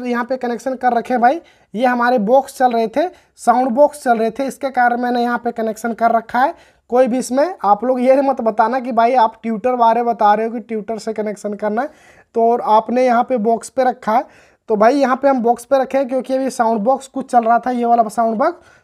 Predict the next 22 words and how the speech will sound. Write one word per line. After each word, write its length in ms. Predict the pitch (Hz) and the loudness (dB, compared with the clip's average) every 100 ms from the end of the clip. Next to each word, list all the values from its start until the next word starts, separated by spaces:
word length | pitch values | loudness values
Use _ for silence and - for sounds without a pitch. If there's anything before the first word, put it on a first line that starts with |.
| _ | _
तो 180 | 226 214 - | -6 -6 -6
इसलिए 340 | 285 269 262 | -4 -2 0
मैंने 220 | 247 247 | 0 2
यहाँ 180 | 285 226 | 2 0
पे 120 | 208 | -2
इसको 200 | 233 - | -4 0
लगा 240 | 277 220 185 | 2 4 2
रखा 240 | 165 - | -2 -6
है। 100 | 156 - _ - | -10 -12 _ -2
तो 60 | |
ये 140 | 262 294 | 2 4
कनेक्शन 380 | 294 294 311 277 | 4 2 2 2
हो 120 | 294 | 2
चुकी 260 | 302 254 294 | 0 -2 0
है। 140 | 359 370 240 | 0 0 0
अब 160 | 294 | 2
चलिए 280 | 262 311 320 | 4 4 4
हम 200 | 294 302 | 2 0
अपना 380 | 294 220 226 277 | 0 -2 0 0
डीए 280 | 240 262 269 | 0 0 0
ट्वेंटी 420 | 269 254 247 294 | 0 0 0 -2
से 200 | 277 370 | -2 -4